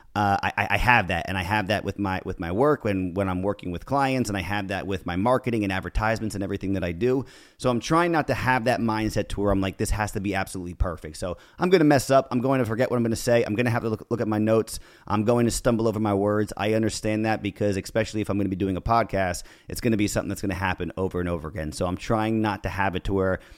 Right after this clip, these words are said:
I have to do so many retakes and, and different edits and, and chop it up so much. Um, so it's more just natural, and it's just more of a conversation rather than something that's so scripted and I have to constantly be thinking about,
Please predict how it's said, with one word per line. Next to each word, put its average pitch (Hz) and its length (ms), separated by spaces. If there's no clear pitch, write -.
I 95 120
have 95 240
to 92 240
do 92 160
so 92 140
many 78 180
retakes 123 580
and, 87 180
and 82 160
different 87 260
edits 127 360
and, 82 180
and 82 220
chop 104 260
it 101 60
up 117 160
so 117 140
much. 113 340
Um, 95 320
so 120 140
it's 131 180
more 185 240
just 127 220
natural, 117 580
and 107 100
it's 101 120
just - 180
more 110 160
of 104 80
a 98 40
conversation 98 840
rather 92 240
than 90 220
something - 320
that's 90 180
so 95 160
scripted - 560
and 92 60
I 87 80
have 87 180
to - 80
constantly 98 520
be 87 100
thinking 95 360
about, 87 360